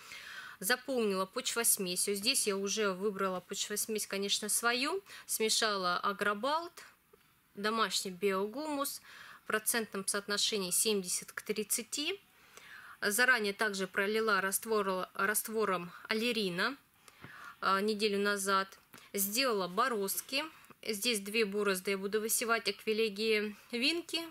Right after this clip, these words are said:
так как семян довольно-таки много, и аквилегию черную. Семян мало, одной строчки будет достаточно. Я высыпала семена в блюдце. А семена у аквилегии,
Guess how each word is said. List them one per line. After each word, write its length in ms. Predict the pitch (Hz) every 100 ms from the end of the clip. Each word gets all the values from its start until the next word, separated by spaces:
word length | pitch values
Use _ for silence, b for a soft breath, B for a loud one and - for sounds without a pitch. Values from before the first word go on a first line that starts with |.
| - _
так 140 | - 240
как 160 | 233
семян 360 | - 247 233 220
довольно-таки 560 | 214 220 214 202 208 214
много, 480 | 214 214 202 202 B B B B
и 300 | 285 339 370 - B B B B _ _ _ _ _ _
аквилегию 580 | 196 - 226 262 233 254
черную. 560 | - - 180 175 165 170
Семян 440 | - 214 247 233
мало, 400 | 214 254 247 214 - B B B B
одной 420 | - 185 208 247 240
строчки 480 | - 208 214 -
будет 300 | 175 196 214
достаточно. 840 | 185 190 - 165 160 - - 160 165 -
Я 200 | - 226
высыпала 460 | 226 233 - 202 196
семена 480 | - 226 226 214 196
в 60 |
блюдце. 600 | 190 202 175 - - 269 294 - - - B B B B B
А 180 | - 214
семена 480 | 214 269 285 330 311
у 40 |
аквилегии, 840 | - 247 254 269 240 240 247 233